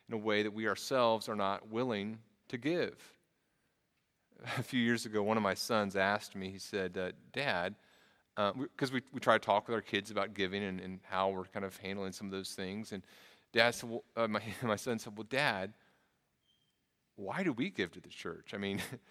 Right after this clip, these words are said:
<laughs> that seems very inefficient. Like, <laughs> it's just gonna come back anyway."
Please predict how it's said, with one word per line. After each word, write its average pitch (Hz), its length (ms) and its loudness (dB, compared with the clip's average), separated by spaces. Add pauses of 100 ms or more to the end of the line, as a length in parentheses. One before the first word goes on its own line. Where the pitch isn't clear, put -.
(220)
<laughs> - 540 -20
that 135 120 2
seems 156 320 -2
very 123 260 4
inefficient. 131 540 -2 (180)
Like, 95 220 -8
<laughs> - 1900 -8
it's 135 140 -2
just 196 220 2
gonna 170 120 10
come 151 240 12
back 127 300 8
anyway." 123 500 2